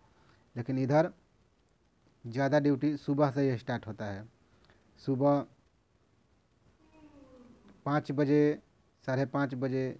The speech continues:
या छः बजे, तो ज़्यादा सुबह में ही निकलना पड़ता है the duty। आप गल्फ आना चाहते हैं तो अपनी तैयारी कीजिए बढ़िया से। जहाँ पे technical hand काम चल रहा हो,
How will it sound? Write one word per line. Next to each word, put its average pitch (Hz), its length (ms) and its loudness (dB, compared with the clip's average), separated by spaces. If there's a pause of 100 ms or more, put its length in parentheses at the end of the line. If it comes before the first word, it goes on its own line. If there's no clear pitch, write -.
(120)
या 117 140 -8
छः - 260 -6
बजे, 104 280 -12 (1400)
तो 113 80 -10
ज़्यादा 123 300 -4
सुबह 127 300 -6
में 127 140 -2
ही 127 60 -2
निकलना 120 340 -4
पड़ता 110 280 -10
है 110 180 -10 (460)
the 110 160 -8
duty। 113 320 -8 (1300)
आप 117 240 -6
गल्फ 135 300 -2
आना 131 180 -4
चाहते 123 380 -4
हैं 117 260 -4 (500)
तो 117 260 -6 (960)
अपनी 123 200 -12
तैयारी 123 420 -4
कीजिए 131 400 -4 (300)
बढ़िया 120 340 -2
से। 120 220 -6 (300)
जहाँ 123 340 -4
पे 139 280 -2 (260)
technical 127 460 -4
hand 123 180 -2
काम 127 240 -4
चल 131 200 -4
रहा 127 180 -2
हो, 113 220 -6